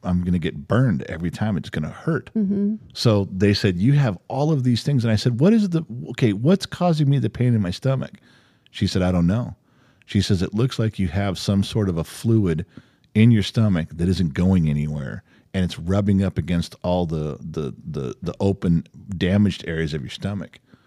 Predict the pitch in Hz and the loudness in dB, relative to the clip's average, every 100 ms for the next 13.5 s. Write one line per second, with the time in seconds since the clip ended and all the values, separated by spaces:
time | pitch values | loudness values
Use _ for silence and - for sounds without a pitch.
0 | - 240 208 214 254 285 262 214 190 208 | -8 -4 0 0 0 -2 0 -2 0 -2
1 | 202 - - 339 220 196 175 226 226 220 | -2 -6 -14 -4 0 0 0 0 2 0
2 | 202 226 214 208 202 196 - 202 202 180 | 0 0 0 2 0 -2 -2 -2 0 2
3 | 185 196 120 123 117 - 127 110 90 87 | 0 4 6 6 2 0 2 2 2 2
4 | 98 110 78 87 87 82 95 87 78 87 | 2 2 0 0 0 -2 -2 -2 -2 -2
5 | 90 98 110 107 98 87 101 87 110 98 | 0 2 2 2 2 2 0 2 0 -2
6 | - - - - - 160 147 135 98 - | -6 -20 -20 -12 -2 0 2 0 -2 -2
7 | 92 87 - 123 107 104 101 85 78 80 | -2 -2 -2 0 2 2 2 0 -4 -4
8 | 85 - - 85 - - 107 123 82 80 | -6 -10 -10 -8 -8 -2 0 2 2 2
9 | 82 85 90 76 _ _ _ _ _ 117 | 0 0 -2 -4 _ _ _ _ _ 0
10 | 135 143 131 117 107 95 110 123 85 78 | 2 2 2 4 4 4 2 0 -2 -2
11 | 69 69 67 78 85 85 95 82 101 101 | -4 -6 -8 -6 -6 -4 -2 0 0 0
12 | - 110 - 87 98 95 - 78 90 90 | -6 -6 -2 -2 0 -2 -2 -2 0 -2
13 | 80 - 78 73 | -2 -6 -8 -8